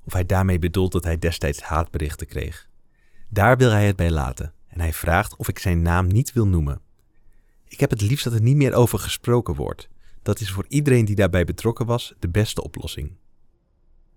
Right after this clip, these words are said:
Wat beduust hang ik op. Dat het ultieme kwaad in een onschuldig kinderboek terecht was gekomen, is iets waar ik af en toe nog steeds wat besmuikt om kan lachen. Als ik een rotdag heb, besef ik dat het altijd erger kan. En dan denk ik aan het moment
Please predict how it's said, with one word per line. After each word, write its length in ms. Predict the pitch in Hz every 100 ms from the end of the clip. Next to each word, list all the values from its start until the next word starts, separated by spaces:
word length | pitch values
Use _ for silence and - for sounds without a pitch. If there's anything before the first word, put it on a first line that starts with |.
| _ _ _
Wat 160 | - -
beduust 440 | 127 113 175 -
hang 200 | 113 120
ik 120 | 113 -
op. 220 | 82 - _ - _ _ _ _ _ _ _ -
Dat 160 | 101
het 160 | 107 -
ultieme 420 | 113 - 147 135
kwaad 500 | - 101 101 139 -
in 100 | -
een 120 | 104 -
onschuldig 500 | 107 - 135 113 -
kinderboek 420 | 139 139 95 -
terecht 300 | - 78 -
was 180 | 71 -
gekomen, 480 | - 80 73 104 - _ _ _ _ _
is 200 | 127 -
iets 200 | 147 117
waar 140 | 113
ik 120 | 113
af 120 | 123 -
en 60 |
toe 120 | -
nog 120 | 117 -
steeds 260 | 123 127
wat 160 | 107 82
besmuikt 540 | 87 - 104 113 123
om 100 | 98
kan 180 | 90 80
lachen. 360 | 71 69 - - - - _ - - -
Als 160 | -
ik 80 | 117
een 80 | 110
rotdag 380 | 95 110 92 80
heb, 260 | 82 - - - -
besef 320 | - 131 123
ik 80 | 104
dat 100 | 98
het 120 | -
altijd 300 | 117 113 90
erger 340 | 107 107 -
kan. 300 | - 67 71 - _ _ _
En 100 | 95
dan 140 | 92
denk 200 | 85 104
ik 140 | 113 78
aan 80 | 87
het 100 | 82
moment 460 | 78 76 113 -